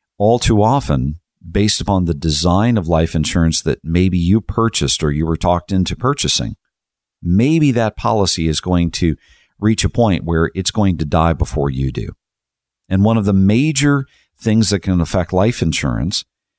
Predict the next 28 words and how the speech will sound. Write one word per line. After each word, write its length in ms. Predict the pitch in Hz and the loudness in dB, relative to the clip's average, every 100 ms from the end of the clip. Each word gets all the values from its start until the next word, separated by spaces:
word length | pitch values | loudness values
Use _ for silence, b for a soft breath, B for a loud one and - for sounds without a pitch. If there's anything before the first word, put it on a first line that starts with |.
| _ _ | _ _
especially 480 | 92 117 110 110 104 | -4 -2 0 0 0
things 300 | - 101 95 | 2 2 2
called 260 | - 90 | 0 0
universal 760 | 90 92 104 120 90 87 - 80 | 0 2 2 2 2 0 0 0
life 380 | 65 65 87 - | -2 -2 -4 -4
or 260 | 87 82 | 0 0
flexible 720 | 78 - 98 101 - 101 90 | -2 -2 -2 0 -2 -2 -2
premium 800 | - - 104 104 101 85 69 65 _ _ _ | -6 -4 0 2 4 2 0 -4 _ _ _
life 320 | - 82 76 - | -4 -2 -2 -2
insurance 480 | 67 - 67 87 | -4 -2 -2 -2
or 200 | 90 95 | 0 2
adjustable 680 | 92 82 98 113 - 107 87 | 2 2 0 0 -2 -2 0
life 280 | 73 64 65 | 0 -2 -4
insurance, 440 | 67 - 64 65 - _ _ _ | -8 -6 -6 -6 -8 _ _ _
is 140 | - 98 | -4 -2
the 100 | 180 | 0
fact 240 | 214 196 | -2 -2
that 140 | 214 95 | -2 0
interest 400 | 131 135 117 - | 2 0 0 0
rates 220 | 95 - | 0 0
have 100 | 82 | -2
declined 440 | 87 95 90 85 | 0 0 2 2
so 360 | - - 110 123 | 0 0 2 2
severely 880 | - 98 82 87 117 117 65 58 - _ _ _ _ | 0 -2 -2 0 2 2 -2 -6 -14 _ _ _ _
since 320 | - 98 90 | -2 0 0
the 140 | - 95 | 0 0
nineteen 600 | 90 104 95 - 101 90 - | 2 2 0 0 2 2 -2
eighties 680 | 117 139 87 - - - | -2 0 0 -2 -4 -6